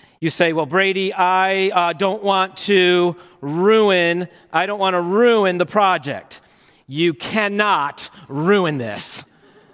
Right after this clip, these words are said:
okay? Trust me, you cannot ruin this. You, you cannot do it wrong. There's no wrong way to do it, okay? So afterwards, we hope that more and more of us will engage, and,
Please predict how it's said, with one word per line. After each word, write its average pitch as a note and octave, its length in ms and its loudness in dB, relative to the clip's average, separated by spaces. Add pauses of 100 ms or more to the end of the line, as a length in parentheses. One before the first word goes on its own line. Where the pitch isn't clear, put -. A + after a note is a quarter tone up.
(180)
okay? D3+ 320 -4
Trust G3+ 380 -4
me, G#2+ 260 -16 (260)
you E3+ 180 -2
cannot F3+ 500 -2
ruin F3+ 300 -2
this. A2+ 220 -8
You, F3 140 -2 (140)
you E3+ 100 -2
cannot F#3 640 -2
do G#3 180 4
it G3+ 120 0
wrong. D3 640 0 (280)
There's C3+ 160 -6
no E3+ 220 0
wrong F3 420 0
way F3 500 0 (300)
to D#3+ 120 -2
do C#3 220 -2
it, - 240 -12 (320)
okay? A3+ 320 -2 (200)
So F#3+ 260 0
afterwards, A3+ 720 -2 (140)
we D#3 100 -6
hope F#3 220 0
that F#3 120 -2
more G3 280 0
and G3 80 -2
more G3+ 180 2
of G3 100 0
us G3 220 -2
will E3 160 0
engage, F3+ 600 0
and, B2+ 180 -6